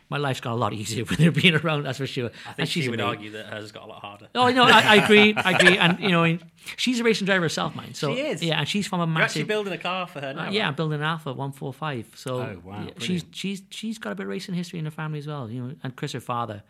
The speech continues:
Speaker 1: Chris Snowden, her father's amazing. He's an absolute, he's just,
Speaker 2: He's a good
Speaker 1: he's one of
Speaker 2: guy.
Speaker 1: those father-in-laws that you, you just wish you want. You,
Speaker 3: Yeah.
Speaker 1: you know, and he is such a nice guy, and he sucks you in 'cause he's so generous, he's so kind, and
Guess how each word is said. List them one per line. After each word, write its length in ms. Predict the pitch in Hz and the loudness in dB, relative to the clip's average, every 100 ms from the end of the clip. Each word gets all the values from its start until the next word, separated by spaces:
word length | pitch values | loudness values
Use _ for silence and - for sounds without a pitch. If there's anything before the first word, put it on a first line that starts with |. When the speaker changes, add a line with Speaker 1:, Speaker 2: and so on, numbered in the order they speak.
| _ | _
Speaker 1:
Chris 160 | - - | -8 -6
Snowden, 240 | 131 107 | -6 -8
her 60 | 104 | -10
father's 320 | 110 104 101 | -12 -14 -16
amazing. 400 | 98 101 107 110 _ _ | -18 -18 -18 -20 _ _
He's 160 | 127 110 | -12 -10
an 120 | 110 110 | -8 -8
absolute, 460 | 117 - 117 101 - _ _ _ _ _ _ | -10 -10 -10 -10 -12 _ _ _ _ _ _
he's 180 | 208 175 | -6 -2
just, 200 | 170 151 - - | -2 -4 -10 -18
Speaker 2:
He's 100 | 117 | -16
a 40 | - | -4
good 60 | |
Speaker 1:
he's 120 | 170 | 0
one 60 | 170 | 4
of 40 | 196 | 4
Speaker 2:
guy. 40 | |
Speaker 1:
those 80 | 196 | 4
father-in-laws 680 | - 156 143 143 120 123 120 | 2 4 4 4 0 -2 -4
that 260 | 135 - 202 | -6 -6 -10
you, 140 | 131 - _ | -14 -14 _
you 100 | 139 | -10
just 160 | 123 113 | -8 -8
wish 420 | 110 131 - - _ _ _ | -4 -2 -4 -8 _ _ _
you 120 | 120 | -12
want. 420 | 117 110 - - _ - | -10 -10 -12 -20 _ -14
You, 120 | 120 | -12
Speaker 3:
Yeah. 160 | 85 - | -12 -8
Speaker 1:
you 60 | |
know, 220 | 131 120 113 - - - | -6 -6 -10 -18 -20 -12
and 100 | 147 | -4
he 140 | 170 180 | 0 0
is 100 | 165 | -2
such 260 | - 165 | -6 -8
a 40 | 170 | -6
nice 240 | 160 156 | -6 -6
guy, 180 | - 160 | -4 -4
and 80 | 135 | -2
he 60 | 131 | -4
sucks 440 | - - - - | -6 -8 -8 -6
you 140 | 160 151 | -4 -4
in 180 | 143 | -4
'cause 160 | 113 123 | -6 -8
he's 180 | 120 113 | -8 -8
so 300 | - 143 113 _ | -6 -8 -8 _
generous, 600 | - 156 151 147 147 143 | -6 -4 -4 -6 -8 -10
he's 160 | 104 | -12
so 140 | - 131 | -12 -12
kind, 540 | - 139 135 135 131 - - - _ _ _ - | -10 -8 -6 -6 -6 -10 -20 -20 _ _ _ -8
and 240 | 143 147 | -6 -6